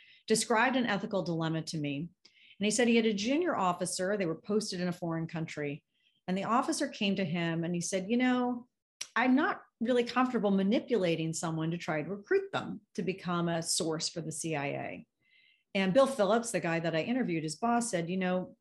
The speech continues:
these are really important ethical considerations. It's really important you think them through, but you can't do it here.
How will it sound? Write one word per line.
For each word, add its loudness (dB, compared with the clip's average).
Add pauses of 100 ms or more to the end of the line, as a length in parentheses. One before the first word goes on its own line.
these 0
are 2
really 4
important -2
ethical -2
considerations. -6 (140)
It's -12 (100)
really 2
important 0
you -2 (100)
think -4
them -4
through, -2 (420)
but -2
you -2
can't -2
do 0
it -2
here. -10